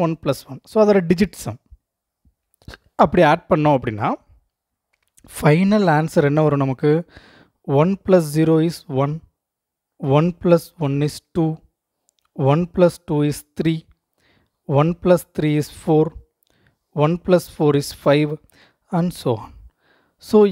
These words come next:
இந்த ஸ்டெப்பு நமக்கு என்ன சொல்லுது அப்படின்னா, இப்ப நைனோட நீங்க எந்த நம்பரை ஆட் பண்ணாலும் வரக்கூடிய ஃபைனல் ஆன்சருடைய டிஜிட்டல்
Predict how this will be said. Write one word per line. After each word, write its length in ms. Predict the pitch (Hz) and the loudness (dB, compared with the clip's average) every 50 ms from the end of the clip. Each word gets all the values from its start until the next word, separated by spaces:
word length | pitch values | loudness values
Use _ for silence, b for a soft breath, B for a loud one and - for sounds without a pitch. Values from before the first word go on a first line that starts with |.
| 175 170 185 | 2 0 0
இந்த 300 | 202 220 233 226 214 226 226 214 190 196 - _ _ _ _ _ _ _ - - | 0 0 2 2 4 4 4 4 2 0 -2 _ _ _ _ _ _ _ -20 -20
ஸ்டெப்பு 540 | - - _ - 214 202 - _ - - 170 143 202 - _ _ _ _ _ _ _ - 165 | -20 -10 _ 0 0 0 0 _ -4 -2 0 0 0 -2 _ _ _ _ _ _ _ -6 -4
நமக்கு 220 | 151 160 147 - 156 147 156 | -4 -4 -4 -2 0 0 0
என்ன 180 | 170 208 233 220 - - | 2 0 0 -2 -2 0
சொல்லுது 400 | 165 147 151 160 160 156 165 165 170 165 | 0 0 2 2 2 2 2 2 2 2
அப்படின்னா, 340 | - - 135 120 110 110 143 214 277 _ _ b b b b b b b b b - | 0 -2 -4 -4 -4 -4 -6 -8 -10 _ _ b b b b b b b b b -4
இப்ப 160 | 156 175 165 151 143 135 139 139 | -2 0 0 0 0 0 2 2
நைனோட 500 | 151 180 214 247 254 240 220 208 170 139 131 160 233 - _ _ _ _ _ _ _ _ - | 2 2 2 2 2 2 4 4 4 2 2 0 -2 -6 _ _ _ _ _ _ _ _ -6
நீங்க 180 | 165 165 165 160 147 156 160 | -4 -2 0 2 2 2 2
எந்த 280 | 190 220 240 240 226 285 262 214 185 | 2 2 0 2 4 4 4 4 2
நம்பரை 320 | 170 180 180 196 196 196 165 143 143 | 0 0 0 0 0 2 2 2 0
ஆட் 180 | 156 151 _ _ _ - | -2 -4 _ _ _ -4
பண்ணாலும் 540 | 160 139 135 123 117 110 107 107 131 202 302 - _ _ _ _ _ _ _ _ _ _ _ _ - | -4 -2 -2 0 -2 -2 -2 -2 -2 -4 -4 -8 _ _ _ _ _ _ _ _ _ _ _ _ -6
வரக்கூடிய 760 | 151 147 151 170 220 226 - - 233 220 196 214 226 277 269 262 - - | 0 2 2 4 2 0 -2 -2 0 0 2 2 2 2 2 0 -2 -6
ஃபைனல் 580 | - - 151 160 185 220 233 240 247 247 262 262 - _ - 147 147 | -4 0 2 2 2 2 2 2 2 0 0 -2 -6 _ -2 0 0
ஆன்சருடைய 760 | 160 190 208 202 - - 220 196 180 180 170 170 170 170 190 220 208 160 143 | 0 0 -2 -4 -2 0 2 2 4 4 4 2 2 2 2 0 0 0 -2
டிஜிட்டல் 480 | 160 156 180 208 - _ - 208 196 190 | -4 -2 -4 -4 -4 _ 0 0 0 -2